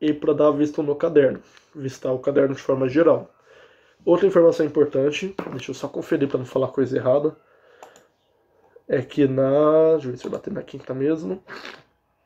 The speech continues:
no dia onze de junho é feriado, então dia onze de junho, da, na quinta-feira, não tem aula de química. Nós só temos aulas de química agora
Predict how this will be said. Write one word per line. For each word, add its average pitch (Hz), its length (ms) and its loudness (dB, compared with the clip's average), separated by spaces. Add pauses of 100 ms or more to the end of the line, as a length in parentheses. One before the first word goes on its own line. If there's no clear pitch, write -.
(540)
no 147 160 4
dia 151 480 4
onze 156 600 -2 (500)
de 143 180 -6
junho 139 440 0
é 131 100 -6
feriado, 147 640 2 (240)
então 139 200 -4
dia 143 160 2
onze 147 180 2
de 143 140 -4
junho, 139 400 2
da, 135 120 0
na 135 140 0
quinta-feira, 143 640 0 (380)
não 143 160 2
tem 147 140 0
aula 127 180 2
de 131 120 -10
química. 160 480 -6 (1000)
Nós 123 180 2
só 139 140 2
temos 135 340 2
aulas 131 240 4
de 123 80 -10
química 127 340 -4
agora 135 380 2